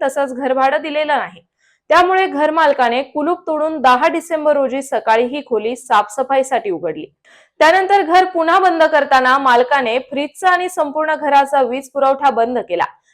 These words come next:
रेफ्रिजरेटरने काम करणे बंद केल्याने आणि वीज खंडित झाल्यानंतर या परिसरात दुर्गंधी सुटू लागली. फ्रीजमधून दुर्गंधी येऊ लागल्यानंतर शेजाऱ्यांनी याची तक्रार दिली.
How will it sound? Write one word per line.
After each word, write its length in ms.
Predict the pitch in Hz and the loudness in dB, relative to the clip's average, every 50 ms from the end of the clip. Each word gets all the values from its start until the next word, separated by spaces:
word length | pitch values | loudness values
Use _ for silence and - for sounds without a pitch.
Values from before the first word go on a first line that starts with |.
| _ _ - | _ _ 0
रेफ्रिजरेटरने 880 | 220 233 247 247 - 285 311 311 320 311 311 311 311 302 294 302 311 320 | 2 2 2 2 0 -2 -2 0 -2 -2 0 2 0 0 2 0 -4 -2
काम 320 | 311 - 285 294 294 294 | 0 2 2 2 2 0
करणे 340 | 294 - 294 285 285 285 285 | 0 0 0 0 0 -2 -2
बंद 300 | 240 233 247 254 262 285 | 0 0 -2 0 0 -2
केल्याने 480 | 302 302 311 302 311 311 285 202 180 | -2 -2 -2 0 0 0 0 -2 -4
आणि 220 | 175 185 202 226 247 | -4 -4 -4 -4 -4
वीज 300 | 240 269 330 349 - - - | -2 -2 -4 -4 -4 -6 -4
खंडित 280 | 320 277 269 285 359 | -4 -2 -2 -2 -4
झाल्यानंतर 640 | 359 - 339 320 302 294 294 285 285 277 262 285 285 | -4 -2 0 0 2 2 0 0 -2 -2 -2 0 0
या 140 | 302 294 269 | 2 2 2
परिसरात 540 | 262 262 247 247 254 254 - 262 262 262 269 | 2 2 0 0 0 -2 0 2 2 2 2
दुर्गंधी 540 | 240 240 247 240 226 240 262 254 254 285 285 | 0 -2 -2 -2 -2 -2 -4 -4 -4 -6 -8
सुटू 280 | 262 202 165 - 277 | -10 -14 -6 -4 -2
लागली. 260 | 220 180 160 160 143 - - _ _ _ _ _ _ _ - | -2 -2 -2 -4 -10 -18 -20 _ _ _ _ _ _ _ -8
फ्रीजमधून 520 | 254 262 254 277 285 285 285 320 330 311 | -6 -6 -4 -2 -2 -2 -2 -2 -4 -4
दुर्गंधी 420 | 311 294 302 285 320 349 359 359 381 | -4 -4 0 2 2 2 2 0 0
येऊ 140 | 370 349 | 0 2
लागल्यानंतर 760 | 339 330 320 320 311 302 302 302 294 285 277 294 285 294 320 339 | 2 2 2 2 2 0 -2 -2 -2 -4 -2 0 2 2 2 0
शेजाऱ्यांनी 720 | - - - 294 285 285 330 339 349 349 339 320 269 262 285 | 0 -4 -4 -4 -2 2 2 2 4 2 0 -2 -2 -2 -2
याची 220 | 277 269 - 285 | -2 -2 -4 -8
तक्रार 420 | 294 _ 277 254 262 269 269 262 240 | -6 _ -4 -4 0 2 2 2 2
दिली. 240 | - - 160 160 | 0 -4 -12 -18